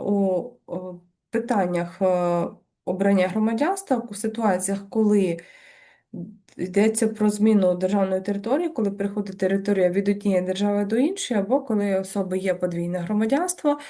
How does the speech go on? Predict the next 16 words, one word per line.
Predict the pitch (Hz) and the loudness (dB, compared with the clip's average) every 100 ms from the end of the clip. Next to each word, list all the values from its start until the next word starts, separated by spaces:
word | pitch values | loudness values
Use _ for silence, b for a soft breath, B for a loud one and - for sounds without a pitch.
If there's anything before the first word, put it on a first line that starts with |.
| B B - | B B -4
е, | 208 208 | 0 0
ставиться, | 208 - 220 202 202 202 185 180 - | -2 0 2 2 2 2 2 -2 -2
дається | 196 208 202 202 | 4 4 4 2
можливість, | 196 202 226 330 381 320 - | 2 2 2 0 0 -2 -4
виділяється | 190 180 180 185 185 175 - | -8 -8 -4 0 2 2 -2
певний | - 185 190 | -2 0 0
час | 202 311 302 | 0 2 2
для | 196 | 2
того, | 196 190 180 | 0 2 2
щоб | - 285 330 | 2 0 0
особа | 202 196 247 233 | -4 -4 -2 0
могла | 180 175 190 202 | -2 -2 0 2
обрати | 185 180 196 240 262 208 | 2 2 0 2 2 2
і | 214 | 4
змінити | 208 214 196 190 214 | 4 4 4 2 -2
громадянство, | 240 233 220 208 170 - - | -2 -4 -2 -2 -4 -6 -10